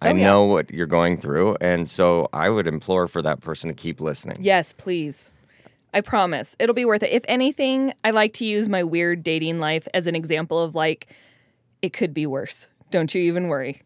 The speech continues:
Speaker 2: It's gonna be okay. Like, you will
Speaker 1: Right.
Speaker 2: survive this.
Speaker 1: Right.
Speaker 2: Barbie's been on some crazy dates. It's gonna be okay. Um, I also like to tell a lot of dating stories to my married friends. And I always jokingly tell them, like,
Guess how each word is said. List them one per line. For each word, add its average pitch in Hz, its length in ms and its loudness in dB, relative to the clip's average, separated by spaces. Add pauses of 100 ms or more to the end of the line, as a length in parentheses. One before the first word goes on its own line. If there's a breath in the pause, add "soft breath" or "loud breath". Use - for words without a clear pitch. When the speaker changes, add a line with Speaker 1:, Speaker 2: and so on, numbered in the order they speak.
Speaker 2:
It's 233 180 -2
gonna 277 220 6
be 247 200 4
okay. 214 520 2
Like, 170 280 2
you - 80 0
will - 180 4
Speaker 1:
Right. - 60 2
Speaker 2:
survive 240 540 2
this. 170 220 2
Speaker 1:
Right. 202 240 -2 (600 soft breath)
Speaker 2:
Barbie's 180 460 2
been 202 140 0
on 202 160 2
some 226 160 -6
crazy 185 400 -2
dates. 160 520 -4 (200)
It's - 160 -10
gonna 139 200 -6
be 113 200 -10
okay. - 340 -16 (540 soft breath)
Um, 175 560 0
I 190 140 6
also 202 420 4
like 175 340 0
to 165 540 -2 (180)
tell 185 240 4
a 170 80 2
lot 156 180 2
of 156 60 -2
dating 156 320 0
stories 156 300 -2
to - 100 -10
my 147 80 -4
married 160 400 0
friends. 123 480 -8 (480 soft breath)
And 185 100 4
I 170 80 4
always 180 320 4
jokingly 175 500 0
tell 170 200 -2
them, 156 180 -2
like, 131 260 -4